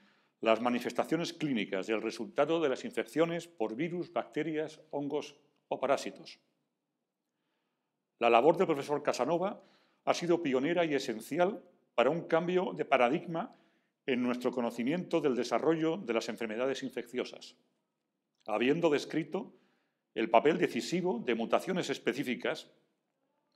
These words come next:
en la variabilidad interindividual de la respuesta a las infecciones por diversos microorganismos. En otras palabras,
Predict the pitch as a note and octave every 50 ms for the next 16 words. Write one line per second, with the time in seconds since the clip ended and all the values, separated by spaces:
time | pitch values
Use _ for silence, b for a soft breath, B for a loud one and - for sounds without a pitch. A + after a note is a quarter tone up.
0 | _ b b b b b b b b b b b b _ - - B2 B2 B2 B2+
1 | B2 B2 A#2+ A#2+ B2 A#2 A#2+ A#2+ B2+ B2 E3+ F#3+ A3 - - - - C3+ C3 B2
2 | - - B2 A#2 A#2+ A2+ A2+ G#2+ A2+ G#2 A2+ A#2 C#3 D#3+ F#3+ A3+ - - - -
3 | _ _ _ _ - - A#2+ B2 A2+ A#2+ A2+ G2 A2+ G2 - - - E3 F3 E3+
4 | - F3+ F3 D3+ C3 - C3+ A#2 B2 B2 A2+ - D3+ E3 F3 D#3+ C#3 - B2+ A#2+
5 | A2+ A#2 A#2 C3 C3 - B2+ A#2 B2+ A#2+ A2+ - A#2+ A2 A2 G#2 G#2+ A2+ A2+ F#2+
6 | - - - - - _ _ _ _ _ _ _ _ _ _ _ _ _ _ _
7 | _ _ _ _ - A2 A#2+ C3 - D#3+ - - A#2+ G2 F#2+ E2+ E2 E2+ - -
8 | -